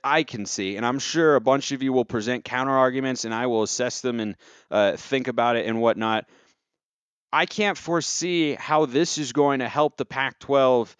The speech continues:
in any way. <laughs> I mean, their media rights deal is up after, I think, next year or, or, or this year. It doesn't solve their problems. Th-, this, this does not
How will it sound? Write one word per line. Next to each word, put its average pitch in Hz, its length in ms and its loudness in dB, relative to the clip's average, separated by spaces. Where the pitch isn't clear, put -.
in 143 200 -2
any 131 260 -2
way. 107 440 0
<laughs> - 100 -20
I - 220 0
mean, 160 220 -2
their 170 140 0
media 151 400 2
rights 131 380 -2
deal 131 380 0
is 143 200 -2
up 139 300 4
after, 139 640 0
I 131 80 -4
think, 135 200 -6
next 127 360 -6
year 147 320 0
or, 127 180 4
or, 123 220 -4
or 123 140 -2
this 131 320 -2
year. 156 300 0
It 143 160 -2
doesn't 180 360 2
solve 165 340 4
their 143 140 -2
problems. 120 500 -2
Th-, 120 160 -2
this, 120 240 -6
this 131 340 -4
does 123 240 -6
not 147 380 -2